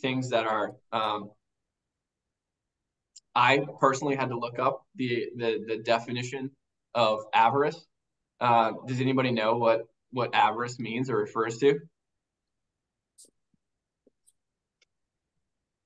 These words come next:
Extreme greed. Um, now, prodigality is another one. So, and this one was, I don't think I ever knew this, 'cause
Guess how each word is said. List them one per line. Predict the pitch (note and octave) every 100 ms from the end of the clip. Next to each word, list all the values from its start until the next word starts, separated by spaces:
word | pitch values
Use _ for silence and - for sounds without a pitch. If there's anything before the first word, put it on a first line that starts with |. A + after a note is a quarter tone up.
| _ _ _ _ _
Extreme | B2 - E3+ F#3+ G3
greed. | C#3+ B2+ C#3 A2+ - - _ _ _ _ _ _ _ _ -
Um, | B2+ B2 A#2 A2+ - _ -
now, | C#3 C3+ C3 -
prodigality | F3+ F3+ D3 D3+ E3 E3 B2+ B2 B2
is | C3 B2+
another | B2+ F3 E3
one. | A#2 G#2+ A#2 - _ _ _
So, | - D3 C3 B2+ - _ _ C#3
and | C#3+
this | F#3+
one | C4
was, | F3+ C#3
I | D3
don't | G#3 D#3+
think | F3+
I | C#3
ever | C3
knew | B2 B2+
this, | A2 -
'cause | - C3+